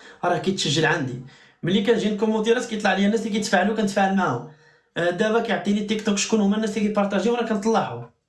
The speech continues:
باش نقول لكم اللي، اللي كاين. ادم، الله يحفظك خويا ادم. يعني البارو عندك الحق تاخذو. غير هو دائما البارو كما قلت لكم تخدموا اثناش شهر عندك الحق في البارو.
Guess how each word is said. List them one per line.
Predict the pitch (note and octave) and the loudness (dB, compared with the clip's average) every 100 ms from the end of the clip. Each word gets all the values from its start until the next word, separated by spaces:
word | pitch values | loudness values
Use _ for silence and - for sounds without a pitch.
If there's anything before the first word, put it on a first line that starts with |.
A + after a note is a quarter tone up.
| _ - | _ -6
باش | E3+ | -2
نقول | F3+ G3+ | 0 2
لكم | G3+ | 2
اللي، | G3+ G#3+ F#3+ | 2 2 0
اللي | G3 G#3+ | 0 0
كاين. | F#3+ C#3+ B2 - | 0 -2 -4 -2
ادم، | F#3+ F#3+ F3 D3 | 0 2 0 0
الله | D#3+ | 0
يحفظك | D3 D3+ F#3+ | 0 -2 -6
خويا | E3+ E3 C#3+ | -4 -2 0
ادم. | B2+ - - - - - - - - | -2 -4 -10 -20 -20 -20 -20 -20 -2
يعني | G3 G3+ A3+ | 0 2 0
البارو | G3 A3 B3 | 2 4 4
عندك | A#3+ A3 G3+ | 2 0 -2
الحق | G3 G3 | -2 0
تاخذو. | - G3 B2+ A#2 - _ _ _ _ _ _ _ _ | 0 0 -2 -8 -14 _ _ _ _ _ _ _ _
غير | D3+ G3+ F#3 | 0 2 4
هو | G#3 B3+ - D3 | 4 2 0 -2
دائما | G3 G3+ A3 A3+ | 0 2 2 2
البارو | G3+ G3+ G3 A#3 A3+ | 2 2 4 2 0
كما | G#3+ G#3+ | -2 0
قلت | G3 G3 | -2 -2
لكم | F#3 - C3+ | -4 -4 -6
تخدموا | - D#3+ F3 | -2 -2 0
اثناش | G#3+ G#3 G3+ - | 0 -2 -2 0
شهر | A3 A3 | 0 0
عندك | G3 G3+ | -2 -2
الحق | F#3 G3+ - | -2 -4 -4
في | |
البارو. | F#3 F3+ E3 C3+ - | -6 -4 -4 -4 -10